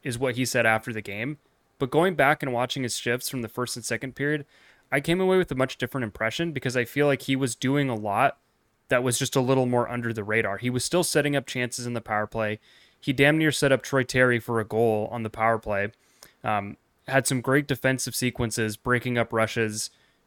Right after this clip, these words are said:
getting back in his own zone. So the most encouraging thing to me from that game for Leo Carlson was that he was doing things that he was doing in the preseason. Because watching him in the preseason,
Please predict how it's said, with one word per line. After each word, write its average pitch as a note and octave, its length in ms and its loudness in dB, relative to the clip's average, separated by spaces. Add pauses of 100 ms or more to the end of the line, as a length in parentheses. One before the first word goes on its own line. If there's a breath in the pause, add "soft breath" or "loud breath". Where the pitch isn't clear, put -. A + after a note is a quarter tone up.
getting B2 240 2
back A2+ 300 4
in A#2 60 -2
his G#2+ 120 -2
own G#2+ 240 -2
zone. G#2+ 460 -2 (720)
So C3+ 460 6 (1300 soft breath)
the D#3+ 120 6
most A3 280 2
encouraging F3 500 0
thing E3+ 200 -4
to B2+ 120 -4
me B2 200 -2
from C#3 200 -6
that A#2 220 0
game A2+ 240 -6
for B2+ 140 -2
Leo A2+ 220 0
Carlson B2 600 -2 (480)
was B2+ 260 2
that C3 180 2
he C#3+ 120 2
was C#3 240 0
doing D3 340 2
things C3 440 -2
that A2+ 200 0
he C3 140 -2
was A2+ 240 -2
doing A#2+ 500 0 (160)
in B2+ 120 -4
the A2+ 60 -2
preseason. A2+ 560 -6 (460)
Because C3+ 260 2
watching D#3 360 2
him D#3 160 2
in C#3+ 60 2
the C3+ 100 0
preseason, G#2+ 680 -4